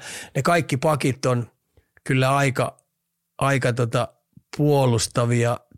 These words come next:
tylyjä, jopa vähän ilkeen omasia, niin hellipakin edessä, niin ne ei laiskottele kyllä yhtään. Et mä sanoisin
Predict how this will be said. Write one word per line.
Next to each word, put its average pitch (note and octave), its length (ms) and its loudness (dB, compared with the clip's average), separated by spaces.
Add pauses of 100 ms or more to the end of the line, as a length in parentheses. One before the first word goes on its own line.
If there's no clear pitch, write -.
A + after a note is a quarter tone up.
(140)
tylyjä, B2 560 4 (420)
jopa B2+ 260 2
vähän C3+ 340 2
ilkeen C3 640 2
omasia, B2 640 2 (520)
niin C3 160 4
hellipakin C#3 640 2
edessä, C#3 460 2
niin A#2+ 240 0
ne C#3 120 0
ei B2+ 100 2
laiskottele B2+ 640 0
kyllä B2 260 0
yhtään. B2 400 0
Et A#2 100 -4
mä D3+ 100 2
sanoisin C3+ 540 2